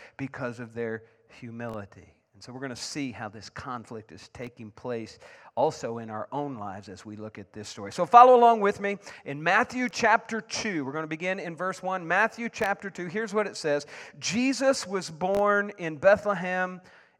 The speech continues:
in Judea during the reign of King Herod. About that time, some wise men from eastern lands arrived in Jerusalem, asking, 'Where's the newborn King of the Jews? We saw his star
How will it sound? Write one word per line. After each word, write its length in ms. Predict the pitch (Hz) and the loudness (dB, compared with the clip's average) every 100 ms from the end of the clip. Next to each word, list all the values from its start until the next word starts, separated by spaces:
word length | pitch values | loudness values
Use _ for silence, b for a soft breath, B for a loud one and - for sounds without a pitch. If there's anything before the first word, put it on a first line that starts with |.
| _ | _
in 200 | 175 175 | -6 -4
Judea 580 | 139 165 170 123 101 95 - | -6 -6 -2 -2 -4 -8 -8
during 200 | 135 160 | -2 0
the 80 | 156 | 0
reign 220 | 156 165 | 0 2
of 80 | 160 | -2
King 220 | 160 160 | -4 -8
Herod. 400 | 143 151 117 95 90 _ _ _ B B | 2 2 2 -2 -12 _ _ _ B B
About 320 | 165 190 190 | 4 6 6
that 300 | 196 247 - | 8 8 8
time, 560 | - 135 120 120 185 180 _ _ _ _ _ _ _ | 0 -4 -4 -6 -10 -14 _ _ _ _ _ _ _
some 240 | - 170 | -8 -4
wise 400 | 175 226 277 175 | 2 2 2 -2
men 180 | 151 143 | -4 -4
from 200 | 165 160 | -6 -6
eastern 240 | 185 180 | -8 -4
lands 240 | 160 160 156 | -2 -2 -2
arrived 340 | 147 147 143 | 0 0 0
in 80 | 143 | -6
Jerusalem, 500 | 139 143 160 147 127 | -6 -6 -6 -6 -6
asking, 400 | 147 147 - 151 | -2 -2 -2 -4
'Where's 260 | 156 202 202 | 0 0 -2
the 80 | 190 | -10
newborn 380 | 180 170 170 | -6 -4 -4
King 260 | 160 160 156 | -4 -8 -8
of 60 | 147 | -8
the 100 | 156 | -10
Jews? 340 | 196 202 151 | -10 -10 -8
We 100 | 151 | -8
saw 300 | - 170 196 | -4 -2 -2
his 200 | 185 175 | -4 -12
star 760 | - - - - 123 120 139 | -16 -18 -14 -6 -2 2 0